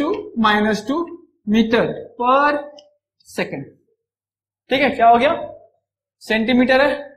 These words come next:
तो centimeter को किस में convert करना है? मीटर में। तो क्या किया? Into ten raise to minus two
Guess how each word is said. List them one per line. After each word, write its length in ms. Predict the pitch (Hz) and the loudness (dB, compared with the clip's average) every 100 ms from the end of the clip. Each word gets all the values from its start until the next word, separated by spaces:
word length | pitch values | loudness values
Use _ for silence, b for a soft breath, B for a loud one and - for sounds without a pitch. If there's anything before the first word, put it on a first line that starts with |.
| _ _ - | _ _ -16
तो 40 | |
centimeter 540 | 190 214 220 240 240 247 | -8 -6 -4 -2 0 0
को 80 | 247 | -2
किस 180 | 233 247 | -6 -6
में 80 | 240 | -4
convert 180 | 233 | -2
करना 180 | 240 247 | -2 -2
है? 120 | 254 | -6
मीटर 220 | 202 208 233 | -4 -4 -4
में। 140 | 302 - - | -6 -8 -16
तो 80 | 196 | -4
क्या 180 | 208 | -2
किया? 180 | 208 240 220 | 0 0 -2
Into 240 | 208 247 277 | -6 -6 -4
ten 160 | 226 214 | -4 -4
raise 120 | 220 | -4
to 80 | 240 | -4
minus 300 | 196 226 - | -4 -4 -4
two 140 | 320 | -6